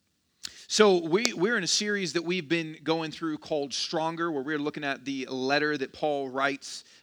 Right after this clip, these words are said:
uh, to a pastor named Timothy in the city of Ephesus. And, and here's kind of the, the big idea that we've been covering every week, which is this, that we, that we all want to thrive.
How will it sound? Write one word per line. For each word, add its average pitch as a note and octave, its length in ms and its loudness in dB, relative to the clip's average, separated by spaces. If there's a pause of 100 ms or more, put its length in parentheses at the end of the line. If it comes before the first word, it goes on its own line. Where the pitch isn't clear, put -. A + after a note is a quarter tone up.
uh, B2 180 -2
to D#3 120 -4
a C3+ 60 -2
pastor C#3 500 2
named C3+ 540 -8
Timothy D#3+ 460 -8 (280)
in B2 140 -8
the A#2+ 80 -10
city D3 400 -4
of C3 360 -6 (180)
Ephesus. C3 580 0
And, A#2+ 220 -10 (280)
and B2 100 -14
here's F#3+ 220 -2
kind G#3+ 220 2
of D3+ 100 -4
the, C3+ 240 0
the B2+ 80 -6
big F#3 220 10
idea D3+ 340 8
that B2+ 100 -4
we've D3 200 -6
been C#3 200 0
covering C3+ 540 -4
every C3+ 240 4
week, B2 320 -8
which C3 180 -6
is B2 120 -10
this, C3 240 -4
that C3+ 120 -8
we, F3 300 -6
that D3+ 120 -6
we F3 180 -2
all F#3 320 4
want D#3 480 -2 (300)
to D3 100 -8
thrive. - 640 -2